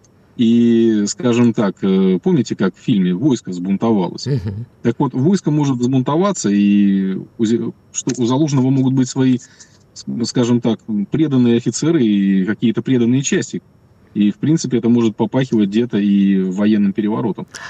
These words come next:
Speaker 2: Кстати, по поводу военного переворота. Это то, о чем я лично думаю последний месяц. Не получится ли так, что неважно, уволят Залужного, не уволят Залужного, у-,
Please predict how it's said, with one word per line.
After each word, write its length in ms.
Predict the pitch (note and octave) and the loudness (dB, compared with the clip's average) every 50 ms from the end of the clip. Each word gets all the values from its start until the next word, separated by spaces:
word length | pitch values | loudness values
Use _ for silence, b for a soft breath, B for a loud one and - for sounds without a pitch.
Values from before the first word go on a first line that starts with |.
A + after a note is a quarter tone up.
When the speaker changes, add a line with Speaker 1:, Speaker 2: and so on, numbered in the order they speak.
| B B _ | B B _
Speaker 2:
Кстати, 360 | - - - G#3 A#3 - C#4+ | -12 -6 -4 -4 -4 -4 -4
по 140 | - - G3+ | -6 -6 -6
поводу 300 | - - F#3 A3+ G3+ G3 | -4 -4 -4 -2 0 0
военного 320 | D3 E3+ E3+ F3+ G3 F#3+ F#3 | -2 0 0 0 0 0 0
переворота. 600 | F#3+ F#3 F#3+ E3+ F3 F3+ D3 G#2 D#2 - - F2 | 0 -2 -2 0 -2 -2 -2 -4 -6 -8 -10 -8
Это 180 | - A2 B2+ | -8 -8 -4
то, 140 | - G#3 B3 | -2 -2 -2
о 40 | B3+ | -2
чем 220 | - - G3 E3+ | -2 -2 -2 -2
я 220 | C#3+ C3 E3 G3 A3+ | 0 -2 -2 0 -2
лично 340 | G#3 F3+ - - D#3+ D3 | -2 -2 -2 -2 -2 -2
думаю 240 | A#2+ D3+ F3+ G#3 G#3+ | 0 0 0 0 0
последний 500 | G#3+ D3 B2+ - - B2+ D#3 D3+ F#3 G#3+ | -2 -4 -6 -6 -4 -2 0 0 2 2
месяц. 460 | G#3+ F#3 D3 - - - - - - B B B B B B | 2 2 0 -2 -4 -8 -10 -10 -10 B B B B B B
Не 120 | C#3+ D#3 | -4 -2
получится 500 | D3 C#3+ D3+ F3+ A#3+ D4+ D4 - - - | -2 -2 -2 -2 -2 -2 -2 -4 -4 -4
ли 140 | G3+ F#3+ G#3+ | 0 0 0
так, 320 | G#3+ - A#3 G3 A#2+ - - | -2 -2 -4 -4 -4 -6 -10
что 160 | - - B2+ | -12 -6 -2
неважно, 440 | E3+ G3 F#3 G3 C3+ - A#2+ D#3 G3 | -2 0 0 -2 -4 -4 -4 -4 -4
уволят 460 | E3+ G2+ A#2+ F3 G3+ F#3+ D#3 C3+ A#2+ | -2 -2 0 0 2 2 0 0 -2
Залужного, 520 | D3 C#3+ C#3+ D3 C#3+ B2+ - C#3 A#2+ G#2 | -2 -2 0 0 -2 0 0 -2 -2 0
не 120 | G#2 C3 G3 | 0 2 2
уволят 460 | A#3 D#3+ - C#3+ G3 F#3+ D#3+ D3 A#2+ | 0 0 0 0 0 2 0 0 0
Залужного, 560 | D3 D3 C#3+ D3 C3+ B2+ G#2+ C#3 A#2+ G#2+ - B B B B B B | -2 -2 0 0 0 0 0 0 -2 -2 -4 B B B B B B
у-, 100 | - - | -16 -18